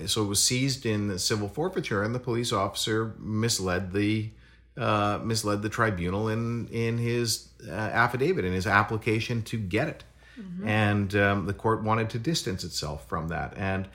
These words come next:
Speaker 1: that's lovely that the court wanted to distance itself, uh, from that, uh, big money thing. Um, the, uh, it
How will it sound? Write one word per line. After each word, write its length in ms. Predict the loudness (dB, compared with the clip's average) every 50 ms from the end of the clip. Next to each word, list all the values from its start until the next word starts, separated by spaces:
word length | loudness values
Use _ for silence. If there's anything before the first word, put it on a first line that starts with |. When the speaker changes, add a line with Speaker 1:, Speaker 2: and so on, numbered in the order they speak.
| -18 -20 -10 -6
Speaker 1:
that's 220 | -4 -2 0 4
lovely 300 | 6 6 6 6 4 4 2
that 80 | 2
the 100 | 0 -2
court 260 | -2 0 0 0 2
wanted 240 | 0 0 0 -2 -2 -4
to 60 | -6
distance 440 | -4 -4 -4 -4 -4 -6 -6 -6 -8
itself, 480 | -6 -4 -2 0 0 0 -2 -4 -8 -14 -20 -20 -20 -20 -20 -10 -4
uh, 220 | -2 0 0 0 0
from 240 | 0 0 0 2
that, 420 | 2 4 4 4 2 2 -2 -4 -4
uh, 300 | -2 0 0 0 -2 -4 -6 -12 -10 -4
big 200 | -4 -2 -2 0
money 240 | 0 0 0 0 -2
thing. 420 | -2 -2 0 0 0 0 -2 -4 -6 -6
Um, 600 | -2 0 0 2 2 2 2 0 0 -2 -4 -6 -12 -18 -14 -8
the, 460 | -6 -4 -2 -2 -2 0 0 2 2
uh, 200 | 2 2 2 0 -2
it 220 | -4 -6 -8 -10